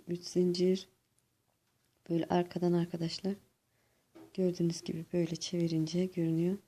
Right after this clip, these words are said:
Bir, iki, üç ve dört. Topladım. Bir, iki, üç bu ipi.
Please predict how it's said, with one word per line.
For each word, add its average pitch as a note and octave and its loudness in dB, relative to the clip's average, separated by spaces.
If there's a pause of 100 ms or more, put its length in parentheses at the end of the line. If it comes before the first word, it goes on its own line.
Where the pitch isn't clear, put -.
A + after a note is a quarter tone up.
(680)
Bir, F3 0 (1040)
iki, F3 -2 (1040)
üç F3 -6 (340)
ve F3+ -8 (120)
dört. E3+ -6 (760)
Topladım. F3+ 2 (960)
Bir, F3+ -2
iki, - -10
üç E3 -2
bu E3 -8
ipi. D#3+ -12